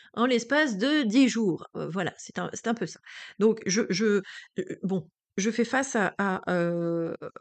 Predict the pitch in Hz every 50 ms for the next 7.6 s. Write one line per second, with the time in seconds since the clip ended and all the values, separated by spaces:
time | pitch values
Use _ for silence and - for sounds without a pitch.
0 | - - - 107 180 185 190 180 - - 208 190 196 208 208 214 214 220 - -
1 | - 220 214 202 - 240 233 226 190 175 165 170 175 160 - - 220 226 233 226
2 | - 180 165 170 175 180 208 254 240 - - 185 - - 196 190 190 208 233 233
3 | 233 - - - 175 170 165 160 160 156 160 _ _ _ - - - - - -
4 | 294 294 302 262 233 220 - - 233 240 208 175 185 214 _ - - - - -
5 | - - - - 190 202 190 - - 220 220 214 220 254 277 302 277 208 156 -
6 | - 170 175 170 170 165 165 196 226 220 208 202 - - 254 254 247 220 185 175
7 | - - 196 - - - - - - 175 185